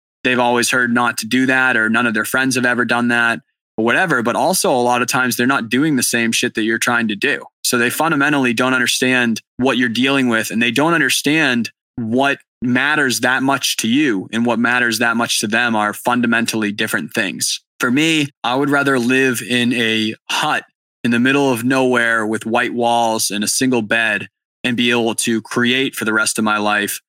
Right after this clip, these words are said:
than I would to work doing things that are meaningless to me. For me, I would rather be challenged intellectually and feel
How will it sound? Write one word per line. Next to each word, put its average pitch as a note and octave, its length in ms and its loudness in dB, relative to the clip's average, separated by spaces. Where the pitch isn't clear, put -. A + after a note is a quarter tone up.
than B2 140 0
I A#2 100 0
would A#2+ 340 0
to A#2 280 0
work A#2+ 400 0
doing A2+ 320 0
things A2+ 300 0
that A2+ 100 0
are G#2+ 100 2
meaningless G#2+ 580 -2
to G2+ 100 -2
me. F#2+ 300 -2
For B2 100 0
me, C#3+ 340 2
I A#2+ 120 0
would A#2+ 160 0
rather A#2+ 520 0
be B2 120 0
challenged B2 800 0
intellectually A2+ 920 0
and G#2 180 -2
feel A#2 520 0